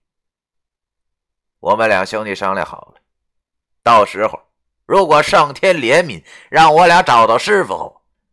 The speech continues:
就把他老人家送入轮回井中，因为即使是轮回转世，也要比下地狱受苦好得多得多。我望着这两个老家伙，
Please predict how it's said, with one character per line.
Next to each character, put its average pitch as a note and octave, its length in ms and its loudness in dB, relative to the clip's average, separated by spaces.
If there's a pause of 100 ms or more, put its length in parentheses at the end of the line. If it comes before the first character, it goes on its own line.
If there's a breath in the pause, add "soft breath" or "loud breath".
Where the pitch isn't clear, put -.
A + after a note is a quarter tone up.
(160)
就 C3 120 0
把 A#2+ 140 2
他 B2+ 140 2
老 G#2+ 200 4
人 A2 160 0
家 C3+ 140 -2
送 A#2+ 320 -4
入 F#2+ 100 -6
轮 G2+ 240 -4
回 A2+ 160 -8
井 D#2 220 -18
中， - 240 -20 (840)
因 F#2+ 160 -10
为 D2+ 200 -14 (960)
即 D#3 340 -2
使 F2+ 160 -12
是 F#2 140 -10
轮 C#3 320 -4
回 G2 420 -8 (500)
转 E2+ 320 -8
世， - 320 -14 (840)
也 A2+ 200 0
要 G#2+ 140 4
比 G2+ 200 -6
下 B2 320 0
地 A#2+ 240 -10
狱 A2 160 -12
受 G#2 260 -4
苦 - 340 -20 (320)
好 - 380 -16
得 - 140 -20
多 - 200 -20
得 G1+ 140 -20
多。 - 260 -20 (2500)
我 F#2 280 0
望 F2 240 -2
着 E2 100 -12
这 E2 140 -12
两 D#2 180 -8
个 E2+ 120 -6
老 E2 200 -6
家 F2 280 -4
伙， - 260 -20